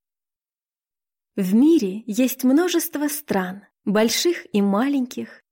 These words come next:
знаменитых и тех, о которых никто не слышал. Я вам расскажу про маленькую, почти игрушечную страну. Хотя почему «почти»?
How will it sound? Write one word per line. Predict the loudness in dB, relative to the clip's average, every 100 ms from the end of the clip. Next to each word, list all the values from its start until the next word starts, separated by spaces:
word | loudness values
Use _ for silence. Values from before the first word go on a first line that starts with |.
| -10
знаменитых | 0 4 4 4 4 4 2 0 -8 -8 -20 _ -2
и | -2 -2
тех, | -4 -4 -4 -10 _ -6
о | -2
которых | -2 0 0 -2 -4
никто | -4 -4 -8 0 0 0 -2
не | 0 0
слышал. | -4 -4 -4 -6 -10 -12 -16 _ _ _ _ _ _ -4
Я | 0 2 0
вам | 0 -2
расскажу | -4 -4 -4 -4 -4 -4 -4
про | -2 0
маленькую, | 2 2 0 -2 -4 -8 -12 -16 -18 _ _
почти | -4 -4 -4 -4 -2
игрушечную | -2 0 0 0 -2 -8 -6 -4 -4 -6
страну. | -4 -4 -2 -4 -6 -12 _ _ _ _ _
Хотя | -4 -2 0 -2 -2
почему | -2 -4 0 0 0
«почти»? | -2 -6 -8 -6 -6 -6